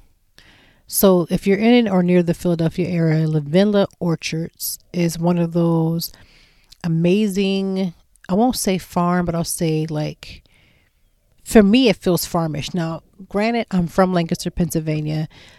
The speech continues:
I've been in Philly for almost ten years, and I still like the feeling of small town,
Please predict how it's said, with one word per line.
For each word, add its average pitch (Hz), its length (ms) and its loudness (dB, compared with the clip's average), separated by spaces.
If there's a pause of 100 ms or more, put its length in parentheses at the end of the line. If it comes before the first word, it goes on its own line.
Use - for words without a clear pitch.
(120)
I've 165 200 -4
been 165 120 2
in 165 100 0
Philly 165 300 -2
for 160 180 -6
almost 165 440 -4
ten 165 200 -2
years, 180 520 -4 (600)
and 170 840 -4 (140)
I 185 100 -2
still 202 440 2
like 190 240 0
the 180 100 -2
feeling 175 480 0
of 165 480 -6
small 170 480 0
town, 175 640 -2